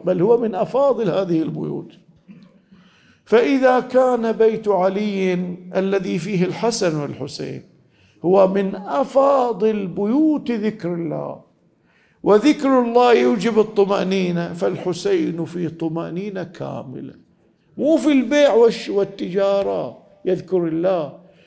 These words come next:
هو في المعركة يقي-، يوقف المعركة من جهته ويصلي: "وأقم الصلاة لذكري"، والأعداء لا يوقفون المعركة، ويصلي ولا يكترث بأسلحتهم.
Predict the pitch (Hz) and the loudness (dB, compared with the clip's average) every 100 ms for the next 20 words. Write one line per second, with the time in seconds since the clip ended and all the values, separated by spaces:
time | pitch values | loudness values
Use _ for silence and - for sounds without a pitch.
0 | _ - 349 320 262 302 285 311 277 311 | _ 2 4 4 2 2 4 2 2 2
1 | 302 302 277 254 254 277 262 262 262 302 | 2 0 -2 -2 -4 -6 -4 -2 0 0
2 | 302 277 214 254 247 247 247 233 240 226 | -2 -4 -4 -2 0 2 2 4 2 2
3 | 214 208 190 226 208 226 208 - - - | -2 -2 0 2 0 0 -2 -2 -12 -20
4 | _ _ 202 220 233 226 247 302 285 254 | _ _ 2 4 4 2 2 2 2 2
5 | 220 202 - 269 - 233 226 - 220 220 | 0 0 0 -2 -4 -6 -6 -6 -2 0
6 | 220 202 208 202 196 208 202 196 180 - | 0 0 -2 -2 -2 -4 -4 -6 -6 -10
7 | - _ - 190 220 185 170 202 196 190 | -20 _ -2 0 2 2 2 0 0 -2
8 | - 226 254 - 190 151 165 151 143 135 | -6 -4 -4 -4 -8 -8 -8 -8 -10 -12
9 | 127 - _ _ _ _ _ _ _ _ | -16 -20 _ _ _ _ _ _ _ _
10 | _ _ - 143 147 143 147 139 139 117 | _ _ -6 -2 -2 -4 -8 -8 -10 -14
11 | - _ _ _ _ _ _ _ _ _ | -18 _ _ _ _ _ _ _ _ _
12 | - 147 151 165 175 - 202 202 - 160 | -6 0 4 4 4 0 -2 -2 -2 -6
13 | - 160 156 139 131 131 | -6 -10 -12 -14 -14 -16